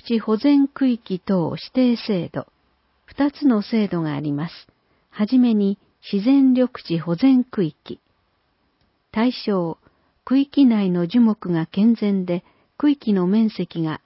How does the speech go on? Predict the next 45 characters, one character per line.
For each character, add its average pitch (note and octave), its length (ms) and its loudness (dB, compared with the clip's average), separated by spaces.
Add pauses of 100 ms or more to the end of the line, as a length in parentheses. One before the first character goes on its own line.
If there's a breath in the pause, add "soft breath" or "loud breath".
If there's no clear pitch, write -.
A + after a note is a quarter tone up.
五 F3+ 140 -4
百 C4+ 320 -2
平 B3 260 -2
方 B3 220 0
メ A3+ 220 0
ー - 20 -8
ト E3 180 -6
ル D#3+ 200 -6
以 A#3+ 180 -6
上 E3 340 -6
あ F3 80 -4
る E3 140 -8
こ - 140 -14
と。 - 200 -16 (760)
指 C#4 380 -2
定 - 20 -20
期 - 160 -20
間、 D3+ 240 -8 (540)
五 F#3 140 0
年 A#3+ 260 4
間、 - 380 -12 (380)
所 A3 200 0
有 C4 220 4
者 G3+ 180 -2
等 G3 260 2
の E3 200 0
同 F3+ 240 2
意 G#3 100 4
に F#3 220 2
よ E3 100 -2
り D#3+ 220 -4 (340)
指 B3+ 160 2
定 A#3+ 60 2
の G#3+ 160 0
更 A#3 260 -2
新 G#3+ 340 0
も F#3+ 140 -2
で D#3+ 140 -6
き E3 140 -6
ま D3 160 -4
す。 - 200 -20 (1040)
奨 C4 260 0
励 C4+ 240 2
金 G#3+ 260 0
額、 - 400 -8